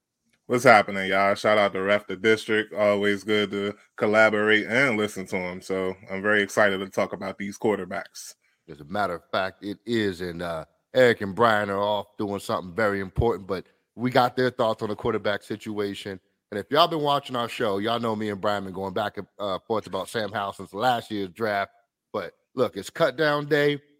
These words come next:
Speaker 2: We gotta get down to the fifty-three man roster. Mike, how many quarterbacks are the Commanders keeping?
Speaker 1: Logically, you would wanna keep three, especially with the new rule of keeping the third quarterback for emergency reasons. But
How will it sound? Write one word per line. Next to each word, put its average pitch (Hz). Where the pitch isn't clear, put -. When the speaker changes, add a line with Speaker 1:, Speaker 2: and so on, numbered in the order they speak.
Speaker 2:
We 131
gotta 127
get 113
down 117
to 104
the 95
fifty-three 131
man 117
roster. 104
Mike, 113
how 151
many 160
quarterbacks 101
are 98
the 92
Commanders 87
keeping? -
Speaker 1:
Logically, 151
you 117
would 113
wanna 127
keep 131
three, 139
especially 131
with 113
the 101
new 113
rule 120
of 101
keeping 110
the 104
third 110
quarterback 107
for 104
emergency 107
reasons. 107
But 110